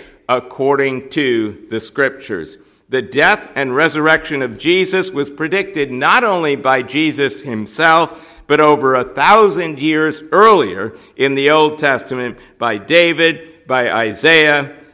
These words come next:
by Daniel, by Zechariah, and we better add, in light of today's scripture, and also by Ezekiel, right? Those dry bones in Ezekiel thirty-seven, we better not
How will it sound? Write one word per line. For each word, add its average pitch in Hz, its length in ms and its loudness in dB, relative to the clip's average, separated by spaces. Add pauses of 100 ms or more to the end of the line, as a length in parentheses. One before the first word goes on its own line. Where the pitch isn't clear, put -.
by 127 280 0
Daniel, 147 760 0 (120)
by 127 260 0
Zechariah, 139 920 2
and 120 140 -6
we 120 100 -2
better 147 500 2
add, 139 520 2
in 120 140 -8
light 127 260 -2
of 117 80 -8
today's 120 400 -4
scripture, 135 640 -6 (420)
and 123 240 -4
also 143 560 2
by 147 580 4 (720)
Ezekiel, 156 720 0 (480)
right? - 600 -4
Those 113 240 -10
dry 135 300 2
bones 120 520 0
in 117 140 -8
Ezekiel 123 540 -4
thirty-seven, 120 840 -2
we 107 100 -6
better 107 300 -6
not 110 260 -6